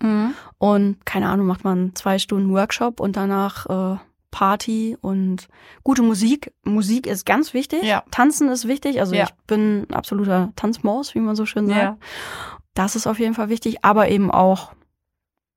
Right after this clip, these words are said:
Speaker 2: ja, einen guten, guten D J dafür.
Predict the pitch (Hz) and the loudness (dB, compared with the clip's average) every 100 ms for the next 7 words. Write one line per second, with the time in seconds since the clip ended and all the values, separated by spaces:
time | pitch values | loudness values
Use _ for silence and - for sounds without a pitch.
0 | _ - 202 226 _ 220 190 208 - 208 | _ 2 2 2 _ -4 0 0 0 0
1 | 196 196 214 202 196 196 - 240 240 269 | 0 -2 -2 0 2 2 0 0 0 0
2 | 285 | -2